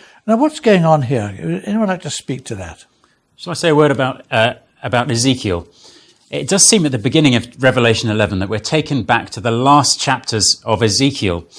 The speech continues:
Speaker 2: where, uh, the prophet is in exile with the people, away from Jerusalem, away from the temple.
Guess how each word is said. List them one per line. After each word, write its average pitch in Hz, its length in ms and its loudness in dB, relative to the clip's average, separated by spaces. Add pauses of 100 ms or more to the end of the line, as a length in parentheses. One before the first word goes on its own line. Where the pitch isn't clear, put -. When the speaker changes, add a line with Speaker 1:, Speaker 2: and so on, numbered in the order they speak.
(360)
Speaker 2:
where, 113 580 4
uh, 104 240 2
the - 80 -8
prophet - 600 0
is 123 340 2
in 123 180 0
exile 123 460 4
with 120 140 2
the 120 60 -4
people, 113 380 -2
away 113 360 2
from 139 180 -4
Jerusalem, 127 760 -4
away 113 360 0
from 131 220 -6
the 127 100 -6
temple. 120 540 -8